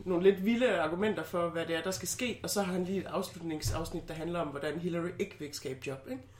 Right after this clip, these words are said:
Og det er det, han bruger rigtig, rigtig mange af sine politikområder til at understrege.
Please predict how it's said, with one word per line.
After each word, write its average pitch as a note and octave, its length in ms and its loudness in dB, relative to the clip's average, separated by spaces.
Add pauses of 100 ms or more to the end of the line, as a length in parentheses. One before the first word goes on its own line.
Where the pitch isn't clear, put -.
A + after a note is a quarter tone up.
(600)
Og F3 100 0
det G3 60 8
er F#3 40 2
det, G#3+ 140 8
han G#3+ 120 2
bruger G3+ 200 6
rigtig, G3 180 0
rigtig F#3+ 180 2
mange F3 160 2
af G3+ 60 0
sine F#3+ 140 -4
politikområder E3+ 720 -6
til G#3 240 -2 (100)
at F3+ 60 -2
understrege. F#3 420 -4